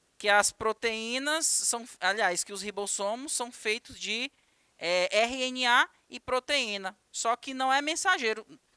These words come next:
Os ribossomos são feitos de R N A ribossômico. Então, a letra B tá errada. Letra C.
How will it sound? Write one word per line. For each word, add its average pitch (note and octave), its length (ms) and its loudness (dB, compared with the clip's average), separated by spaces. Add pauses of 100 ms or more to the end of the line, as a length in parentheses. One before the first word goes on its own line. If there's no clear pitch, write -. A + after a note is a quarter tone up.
(160)
Os G3+ 180 -6
ribossomos A3 500 -4
são G#3+ 120 -10
feitos A3 280 -4
de G3 80 -10
R G#3+ 160 -4
N G3+ 140 -6
A A3 180 4 (300)
ribossômico. G3+ 840 -8 (680)
Então, C#4 120 2
a D4+ 40 2
letra D4 240 4
B C4 100 2
tá C#4+ 160 0
errada. D#3 460 -4
Letra B3+ 360 -4
C. F3 380 0